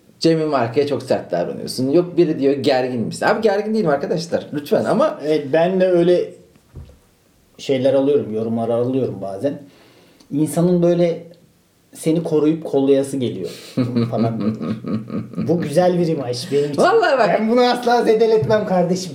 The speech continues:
Speaker 1: Şimdi
Speaker 2: Özer
Speaker 1: sen-
Speaker 2: burada bizi merdiven altı şartlarda ağzımıza sıçıyor. Bize dedi ki, "Ya hep ben hostum sanki." Teknik konularla da o ilgilendiği için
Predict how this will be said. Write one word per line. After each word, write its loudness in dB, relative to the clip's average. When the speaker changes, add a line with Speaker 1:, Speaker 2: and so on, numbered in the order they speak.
Speaker 1:
Şimdi 0
Speaker 2:
Özer 4
Speaker 1:
sen- 4
Speaker 2:
burada 2
bizi -2
merdiven 4
altı -2
şartlarda 0
ağzımıza 2
sıçıyor. 0
Bize -2
dedi 0
ki, -6
"Ya 2
hep -2
ben 2
hostum 0
sanki." -4
Teknik -2
konularla 4
da 4
o 4
ilgilendiği 0
için -10